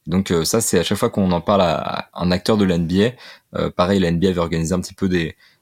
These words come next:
des rendez-vous avec, euh, Popovich, avec, euh, Steve Kerr pour parler de tout ça, pour, euh, promouvoir un peu le tournoi. Et c'est ce qu'il disait, c'est que quand on met des joueurs dans un environnement compétitif,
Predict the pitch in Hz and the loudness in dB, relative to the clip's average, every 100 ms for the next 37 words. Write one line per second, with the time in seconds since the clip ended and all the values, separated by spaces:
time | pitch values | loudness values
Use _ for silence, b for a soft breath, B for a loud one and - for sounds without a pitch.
0 | _ 90 87 95 95 104 101 85 80 80 | _ -2 0 2 2 2 0 0 -2 -4
1 | - 87 95 95 98 - 78 78 82 - | -4 -6 -2 -2 -2 -2 -4 -6 -8 -8
2 | 101 - 107 95 85 - 80 - 80 95 | -8 -4 -4 -4 -6 -4 -4 -6 -4 -4
3 | 92 - 80 73 78 _ - 104 104 98 | -4 -4 -6 -6 -8 _ -4 0 2 2
4 | 95 - 82 80 92 117 B B B - | 0 -2 -4 -2 0 0 B B B -10
5 | 87 85 - 90 82 120 - - 98 104 | -8 -6 -4 -2 0 -2 -2 -2 0 0
6 | - b b b _ - 107 104 101 113 | -2 b b b _ 0 2 4 4 4
7 | 98 92 95 107 107 - 85 92 85 85 | 2 0 2 2 2 -2 -2 0 0 0
8 | 90 95 95 95 101 98 85 95 - - | 0 2 2 4 2 0 -6 -10 -8 -4
9 | 123 - | -4 -6